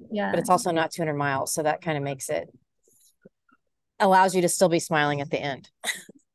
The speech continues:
Speaker 1: Yeah, <laughs> for sure. It's long enough, but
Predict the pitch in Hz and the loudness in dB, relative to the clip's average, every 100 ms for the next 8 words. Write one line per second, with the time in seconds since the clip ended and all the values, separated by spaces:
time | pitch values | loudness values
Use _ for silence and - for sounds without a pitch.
0 | - 262 254 240 - 214 - - - 247 | -4 2 4 4 2 0 0 0 0 -2
1 | - 220 196 196 - 220 220 - - - | -2 -4 -4 -6 -6 -6 -6 -14 -20 -20
2 | - - 240 247 226 220 233 - 208 202 | -12 2 4 6 6 4 2 0 0 0
3 | 185 | -2